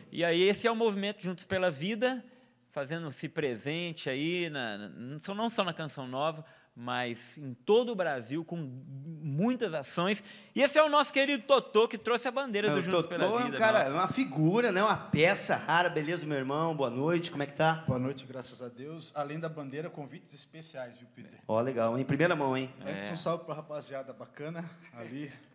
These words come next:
Speaker 3: ao amigo, ao pessoal de casa. É, nesse final de semana que passou, nós estivemos lá na praia de Copacabana.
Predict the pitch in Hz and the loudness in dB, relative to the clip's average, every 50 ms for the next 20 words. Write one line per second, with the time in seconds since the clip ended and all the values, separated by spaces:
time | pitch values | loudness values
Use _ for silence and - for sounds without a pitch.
0 | _ - _ _ _ _ _ _ _ _ _ _ _ _ _ _ - 117 113 107 | _ -20 _ _ _ _ _ _ _ _ _ _ _ _ _ _ -16 -16 -14 -12
1 | 113 120 131 135 127 - 127 123 - - 123 123 123 - _ - 139 147 147 139 | -10 -10 -10 -10 -10 -12 -12 -12 -12 -12 -12 -14 -20 -18 _ -6 -4 -4 -4 -6
2 | 139 143 139 - _ - - _ _ _ _ - 131 135 139 139 131 120 123 - | -8 -12 -18 -20 _ -20 -20 _ _ _ _ -12 -10 -8 -6 -8 -8 -10 -16 -20
3 | _ _ 135 139 151 - 160 156 156 156 156 156 156 147 - - - 135 127 - | _ _ -16 -14 -14 -12 -10 -10 -10 -10 -12 -12 -12 -14 -14 -14 -14 -14 -12 -12
4 | 156 151 143 - - 127 143 139 127 139 151 147 - - 139 139 131 - - - | -12 -12 -12 -12 -14 -14 -14 -14 -14 -14 -14 -14 -12 -10 -8 -8 -8 -10 -10 -10
5 | 135 - 127 - - 139 117 117 113 110 107 104 | -10 -10 -6 -6 -6 -6 -4 -6 -6 -6 -8 -10